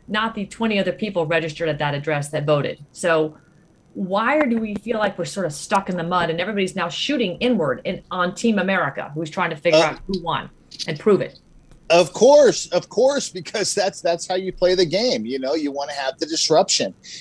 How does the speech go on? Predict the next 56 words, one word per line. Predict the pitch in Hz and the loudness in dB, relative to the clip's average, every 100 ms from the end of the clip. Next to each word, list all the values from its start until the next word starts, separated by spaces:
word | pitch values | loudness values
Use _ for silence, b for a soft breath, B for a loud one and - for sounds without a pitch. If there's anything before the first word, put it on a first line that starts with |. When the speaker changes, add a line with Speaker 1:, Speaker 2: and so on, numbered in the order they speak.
| B 139 | B 2
Speaker 3:
And | 147 160 | 2 4
if | 165 180 | 4 6
we, | 170 | 6
if | 196 170 | 4 4
we | 165 | 4
pull | - 220 | 6 6
this | 185 - | 6 2
camera | - 190 175 135 | -2 -4 0 0
back | 147 160 202 170 | 0 -2 -4 -6
and | 135 | -8
we | 127 | -4
go | 131 | -2
way, | 123 135 175 | 2 2 4
way, | 143 131 | 4 2
way | 131 185 | 4 2
back, | - 117 110 - | 2 -2 -4 -10
and | 117 | -10
if | 110 | -4
we | 127 | 0
go | 120 127 | 2 2
to | 120 | 2
the | 107 | 0
sky | - 139 156 | 0 2 2
and | 151 117 | 2 4
we | 123 | 4
look | 131 - | 2 0
down | 139 160 | 0 0
at | - | -4
the | 123 | -4
whole | 127 | -2
situation | - 123 123 123 123 131 | -2 -2 0 0 0 -4
from | 123 | -4
the | 117 | -4
thirty | - 123 120 | -2 -2 0
thousand | 127 113 113 | -2 -2 -4
foot | 156 185 | -6 -2
view, | 127 117 B B B | -2 -2 B B B
what | 139 156 | 0 2
do | |
we | 147 | 0
see? | - 131 | -2 -4
We | 135 | -4
see | - 143 | -4 -4
disruption. | 123 - 120 - - 90 - - - | -4 -4 -4 -6 -12 -14 -20 -20 -2
We | 131 | 2
see | 131 - 160 | 4 4 4
people | 151 170 165 160 | 4 -2 2 2
in | 139 143 | 2 0
their | 139 | 0
own | 143 | 0
feedback | 131 160 180 156 139 - | 0 0 0 2 0 0
loops | 135 120 | -2 0
having | 139 131 131 | -2 0 -2
their | 127 131 | -2 -2
own | 127 | -2
ideas. | 117 110 151 190 127 - | -2 0 2 2 2 -2